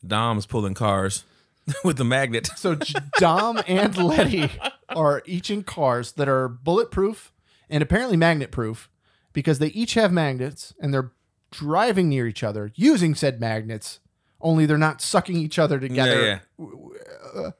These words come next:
Speaker 2: and they're not, the cars aren't buckling under the pressure of the magnets.
Speaker 1: Nothing in the car, right?
Speaker 2: Yeah,
Speaker 1: Like,
Speaker 2: nothing in the car.
Speaker 1: Because the trunk would definitely buckle.
Speaker 2: Yeah, the whole car would. It would just crunch up. Yeah,
Speaker 1: Yeah.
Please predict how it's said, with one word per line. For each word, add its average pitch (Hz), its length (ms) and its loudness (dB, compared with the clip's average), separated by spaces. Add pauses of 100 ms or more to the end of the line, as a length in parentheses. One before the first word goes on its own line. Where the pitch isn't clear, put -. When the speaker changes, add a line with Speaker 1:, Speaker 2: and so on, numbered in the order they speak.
(260)
Speaker 2:
and 185 100 2
they're 190 80 4
not, 196 200 0
the 170 80 -2
cars 190 400 4
aren't 170 280 0
buckling 165 480 2
under 160 160 -2
the 147 100 -2
pressure 156 420 -2
of 151 120 0
the 151 80 -2
magnets. 143 640 -4 (140)
Speaker 1:
Nothing 120 260 -4
in 104 60 -6
the 101 80 -6
car, 92 240 -6
right? 107 320 -2
Speaker 2:
Yeah, 165 160 4
Speaker 1:
Like, 117 80 2
Speaker 2:
nothing 175 320 2
in 135 80 -2
the 113 80 -4
car. 90 260 -6
Speaker 1:
Because 117 260 -6
the 107 60 -10
trunk 120 260 -4
would 104 120 -8
definitely 98 400 -4
buckle. 95 640 -8
Speaker 2:
Yeah, 196 280 -4
the 160 140 6
whole 269 180 -2
car 269 340 4
would. 127 340 -2
It 160 100 -2
would 165 240 -4
just 170 180 -2
crunch 214 380 -2
up. - 240 -4 (420)
Yeah, 190 300 0
Speaker 1:
Yeah. 107 220 -8